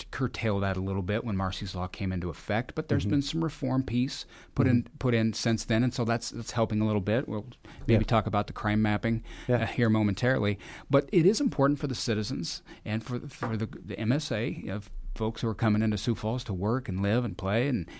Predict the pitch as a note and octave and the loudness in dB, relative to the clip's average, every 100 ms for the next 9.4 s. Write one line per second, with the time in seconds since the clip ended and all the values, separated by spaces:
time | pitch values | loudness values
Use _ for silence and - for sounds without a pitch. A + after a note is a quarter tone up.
0 | - F2 - A#2+ A2+ A#2+ G#2+ A2+ G#2 G2+ | -10 -8 -2 2 2 4 4 4 2 2
1 | G2 B2 C3 A2+ G2+ - C#3 C#3 A2+ - | -2 -2 0 0 -2 0 0 0 -2 -8
2 | - - - - D#3 D#3+ A#3 - - - | -20 -20 -16 6 8 8 6 0 -4 0
3 | A#2 B2 C#3 B2 A#2 C3 C#3 - C#3 C3+ | 4 6 6 4 2 2 0 2 2 0
4 | C3+ D#3 E3 B2 A#2 A#2 - A2 - - | 0 0 2 2 0 -2 -2 -4 -4 -4
5 | G#2 G2+ C3 A#2+ G2+ A#2 - F#2 - A2 | 0 0 0 -2 -4 -4 -4 -4 -2 -2
6 | A2+ - C#3 A2+ G2+ A2 G2+ A2+ B2 G2+ | -2 -4 -6 -6 -2 2 2 4 4 4
7 | - A2 G#2 G2+ F#2 G#2 G2+ F#2 - - | 2 0 2 0 0 2 2 0 -8 -20
8 | - A#2 G2+ A#2 - G#2+ G2 - A2 - | -10 -4 -2 -2 0 0 0 -2 -4 -2
9 | - G#2+ G#2 | -2 0 -2